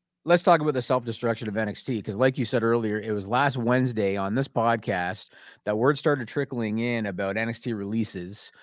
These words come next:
And everybody knows now they ended up parting ways with, you know, the Road Dogg and, uh, William Regal and Ryan Katz and Samoa Joe and a bunch of other people.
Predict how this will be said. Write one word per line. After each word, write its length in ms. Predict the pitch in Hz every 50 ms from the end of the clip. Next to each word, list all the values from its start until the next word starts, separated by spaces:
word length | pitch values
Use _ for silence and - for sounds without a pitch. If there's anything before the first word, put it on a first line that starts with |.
| - - - - _ -
And 120 | 151 175
everybody 300 | 190 180 180 180 160 151
knows 260 | 147 139 135 123 107
now 220 | 127 127 120 113 104
they 80 | 113
ended 140 | 123 127 123
up 100 | 120 98
parting 240 | 139 127 120 120 117
ways 260 | 117 117 120 107 107
with, 180 | 117 113 101 131
you 60 | 127
know, 120 | 120 113
the 100 | 104 113
Road 260 | 107 117 113 113 110
Dogg 480 | 107 113 110 107 107 107 107 107 101 101
and, 300 | 107 101 95 95 95 92
uh, 340 | 98 95 95 95 95 95 95
William 300 | 104 123 127 123 120 117
Regal 360 | 117 120 120 113 123 117 113
and 100 | 104 101
Ryan 260 | 107 110 113 113 110 107
Katz 320 | - 113 104 107 107 -
and 100 | 110 107
Samoa 300 | - - 113 110 110 110
Joe 400 | 98 95 107 104 107 107 107 107
and 100 | 107 98
a 40 | 95
bunch 200 | 98 110 110 -
of 60 | 101
other 160 | 101 110 117
people. 380 | 104 - 107 90 - 101 92